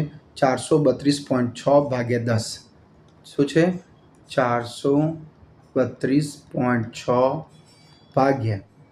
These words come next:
ચારસો બત્રીસ પોઇન્ટ છ ભાગ્યા સો. ઓકે, ચલો આના પોઇન્ટમાંથી હટાવીએ તો શું થશે? ચાર હજાર ત્રણસો ને છવ્વીસ.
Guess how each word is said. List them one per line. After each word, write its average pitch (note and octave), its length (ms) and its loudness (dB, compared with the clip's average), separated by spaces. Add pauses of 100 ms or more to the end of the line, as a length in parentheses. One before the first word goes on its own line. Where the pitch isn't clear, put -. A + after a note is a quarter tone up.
(300)
ચારસો A#2+ 420 0
બત્રીસ C3+ 480 -2 (160)
પોઇન્ટ B2 260 -2
છ C3 320 0
ભાગ્યા A#2+ 460 2 (1040)
સો. C3+ 240 2 (640)
ઓકે, C3 280 0 (600)
ચલો D#3 180 6
આના C3+ 300 2
પોઇન્ટમાંથી D#3+ 500 2
હટાવીએ D3+ 260 6
તો D3 100 -2
શું E3 180 -4
થશે? D#3+ 280 2 (480)
ચાર C3+ 200 4 (100)
હજાર C#3+ 180 4 (120)
ત્રણસો C3 440 0
ને C#3+ 140 6
છવ્વીસ. D3 540 2